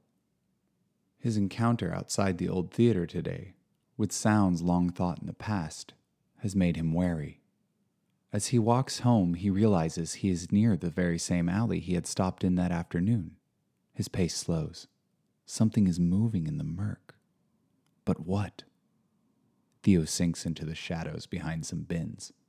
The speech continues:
determined to see what's going on. There are people in the alley. A pair of ruffians, and no mistake. These two are conducting the shadiest business imaginable and dressed the part.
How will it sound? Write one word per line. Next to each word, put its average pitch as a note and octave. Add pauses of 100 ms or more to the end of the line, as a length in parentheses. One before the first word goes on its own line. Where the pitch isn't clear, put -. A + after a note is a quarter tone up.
(200)
determined E2+
to D#2+
see E2
what's -
going -
on. - (1300)
There A2
are A2+
people -
in -
the D2+
alley. - (580)
A A2
pair B2
of G2
ruffians, G2+
and D#2
no E2+
mistake. - (560)
These G#2
two F2
are E2
conducting F2
the E2
shadiest F#2+
business E2+
imaginable D#2+
and F#2
dressed F#2
the -
part. -